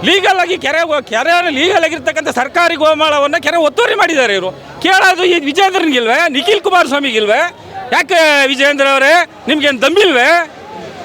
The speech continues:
ದಮ್ಮಿಲ್ವೇ ಕ-, ಇವರೇ ವಿಜೇಂದ್ರ ಅವರೇ, ಯಡಿಯೂರಪ್ಪನವರೇ, ಬೊಮ್ಮಾಯಿನವರೇ? ಹಗರಣ ಮಾಡಿರೋದು ಯಾರು? ರಾಜ್ಯದಲ್ಲಿ ಹಗರಣ ಮಾಡಿರೋದು ಕಳೆದ ಬಾರಿ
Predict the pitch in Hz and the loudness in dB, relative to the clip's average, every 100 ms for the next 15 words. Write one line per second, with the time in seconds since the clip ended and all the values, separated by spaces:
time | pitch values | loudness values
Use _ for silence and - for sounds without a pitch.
0 | 269 381 440 392 349 277 277 247 240 220 | 0 2 4 4 2 2 4 4 4 2
1 | 220 330 302 269 330 320 277 240 233 285 | 2 2 2 2 0 2 2 2 4 2
2 | 254 320 294 226 254 247 262 320 330 - | 4 2 2 2 0 2 4 4 2 -4
3 | - - 254 415 - 311 247 240 285 302 | -10 -2 2 4 4 2 2 2 2 -2
4 | - - - - - 262 370 381 381 370 | -8 -20 -20 -12 -6 0 2 2 0 0
5 | 302 311 330 349 311 254 175 - - - | 0 2 2 4 4 2 0 -8 -8 -2
6 | 262 302 349 339 339 349 330 277 311 320 | -2 0 -2 0 0 2 2 2 2 2
7 | 320 294 277 269 254 269 330 339 233 262 | 2 2 2 0 2 2 4 2 0 -2
8 | 294 285 277 247 240 285 302 | 0 0 2 2 2 2 2